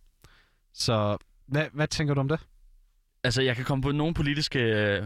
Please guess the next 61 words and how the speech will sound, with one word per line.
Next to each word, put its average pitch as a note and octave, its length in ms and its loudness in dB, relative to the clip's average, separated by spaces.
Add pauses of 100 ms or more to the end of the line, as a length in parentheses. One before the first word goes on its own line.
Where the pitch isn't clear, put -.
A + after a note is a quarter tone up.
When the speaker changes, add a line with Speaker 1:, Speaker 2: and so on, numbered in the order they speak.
Speaker 2:
statements, A#2+ 500 -2
jeg G2 180 0
ikke - 160 -2
kunne - 120 -4
tænke A2 180 -2
mig A2 100 0
var G#2+ 60 0
en G#2 80 -2
del G#2+ 140 0
af G2+ 60 0
sport, G#2 300 0
men G#2+ 120 0
lige A#2+ 140 2
præcis G#2+ 260 -2
det G#2+ 120 -2
her, G2 80 0
det, G#2 260 -6
det A2+ 80 2
synes - 240 -2
jeg F#2+ 60 -2
nu G2 80 -2
godt, G2 220 -2
man F2+ 100 -4
kunne G2+ 100 -4
tillade. F#2+ 400 -4
Det, G2+ 120 0
øh, F#2 140 -6 (440)
det A#2+ 60 2
er G#2+ 40 2
sgu - 160 -2
mere G#2 140 2
menneskerettigheder G2 640 0
end G2 100 -2
politik F#2+ 340 -2
i - 20 0
min G2+ 180 2
verden. F2+ 320 0 (340)
Speaker 1:
Ja, F#2+ 180 0 (360)
der A2+ 60 2
har A#2 120 2
også A#2+ 300 0
været C#3 220 2
en B2 80 -2
del C3+ 220 0
andet A#2+ 260 0
her A#2 180 2
under G2 380 0
E A#2 300 2
M G#2 260 -2
i G#2 100 -2
forbindelse A2 560 0
med, F2+ 480 -2
med G#2+ 300 0
lignende D3 440 2
ting, C3+ 260 -4
hvis A2 120 -4
man G#2+ 100 0
kan G#2+ 120 0
kalde B2 200 0
det C3+ 100 0
det. B2 120 0